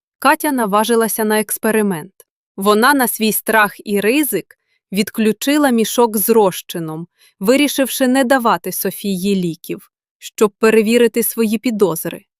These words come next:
Прокинувшись вранці, Катя почула дзвінок і поспішила до Софії. Та знову посміхалася, а щоки її порожевіли. «Катрусю», промовила вона. Голос звучав сильніше, ніж зазвичай.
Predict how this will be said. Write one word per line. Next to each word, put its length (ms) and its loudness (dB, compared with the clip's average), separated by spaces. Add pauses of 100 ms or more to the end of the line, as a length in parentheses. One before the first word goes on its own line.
(380)
Прокинувшись 760 0
вранці, 640 0 (300)
Катя 320 0
почула 480 0
дзвінок 460 2
і 60 -6
поспішила 600 0
до 140 2
Софії. 720 -6 (360)
Та 140 -2
знову 440 2
посміхалася, 1120 -4 (380)
а 140 0
щоки 580 0
її 500 0
порожевіли. 960 0 (580)
«Катрусю», 1300 -2 (260)
промовила 600 2
вона. 420 -2 (400)
Голос 440 4
звучав 520 0
сильніше, 720 0
ніж 220 0
зазвичай. 840 -4